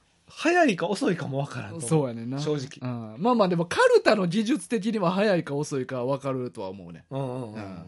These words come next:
Speaker 1: まあな。でも、普通のカルタってさ、
Speaker 2: うん。
Speaker 1: 犬も歩けばみたいな、パーンみたいな感じやんか。
Speaker 2: うんうんうん。
Speaker 1: 子供のやるやつって。
Speaker 2: うん。
Speaker 1: まあ、百人一首ってまだ変わるけど。
Speaker 2: うん。
Speaker 1: だから、ブリーチの関東歌聞いて撮る速度とかも、
Speaker 2: うん。
Speaker 1: あん、ピンとけえへんと思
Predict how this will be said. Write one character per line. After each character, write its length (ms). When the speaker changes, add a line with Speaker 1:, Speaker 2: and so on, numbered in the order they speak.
Speaker 1:
ま 140
あ 20
な。 180
で 60
も、 80
普 100
通 140
の 140
カ 100
ル 140
タ 80
っ 80
て 80
さ、 200
Speaker 2:
う 80
ん。 200
Speaker 1:
犬 280
も 280
歩 280
け 160
ば 100
み 80
た 100
い 40
な、 60
パ 80
ー 180
ン 20
み 60
た 80
い 20
な 60
感 100
じ 60
や 80
ん 20
か。 100
Speaker 2:
う 140
ん 60
う 80
ん 240
う 20
ん。 80
Speaker 1:
子 120
供 180
の 80
や 80
る 60
や 80
つ 100
っ 40
て。 80
Speaker 2:
う 360
ん。 20
Speaker 1:
ま 80
あ、 40
百 180
人 80
一 80
首 60
っ 20
て 60
ま 100
だ 80
変 80
わ 60
る 60
け 100
ど。 100
Speaker 2:
う 20
ん。 200
Speaker 1:
だ 100
か 100
ら、 40
ブ 200
リ 200
ー 60
チ 100
の 80
関 280
東 180
歌 140
聞 200
い 40
て 180
撮 160
る 120
速 260
度 120
と 100
か 120
も、 320
Speaker 2:
う 40
ん。 260
Speaker 1:
あ 100
ん、 140
ピ 160
ン 80
と 140
け 200
え 140
へ 100
ん 100
と 100
思 240